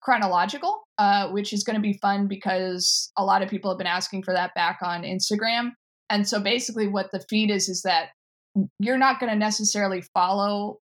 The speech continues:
everybody in the feed. Like, you don't have to follow people to see everything that's happening on Lips. Um, because our content and the people on our app are, you know, of,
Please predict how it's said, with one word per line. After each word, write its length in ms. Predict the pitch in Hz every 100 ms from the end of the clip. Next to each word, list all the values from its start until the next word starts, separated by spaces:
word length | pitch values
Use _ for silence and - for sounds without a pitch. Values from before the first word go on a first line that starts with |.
| -
everybody 400 | 196 202 202 190
in 60 |
the 100 | 185 -
feed. 280 | 185 202 220
Like, 280 | 185 190 214
you 80 | 226
don't 200 | 233 226
have 160 | 214
to 80 | 196
follow 400 | - 180 185 185
people 460 | - 180 - 175 170
to 100 | 185
see 320 | 180 - 185
everything 400 | 175 185 190 185
that's 220 | 175 165 175
happening 340 | 165 170 165
on 180 | 156 143
Lips. 360 | 160 - - _ _ -
Um, 300 | 185 180 175 - 208
because 680 | 202 - 277 277 247 220
our 180 | - 190
content 540 | - 185 202 240 240 214
and 140 | 196 185
the 60 |
people 300 | 180 190 196
on 180 | 180 180
our 120 | 202
app 260 | 208 202 226 - _ _ -
are, 540 | 185 185 175 175 170 -
you 120 | 202
know, 180 | 190 175
of, 280 | 196 190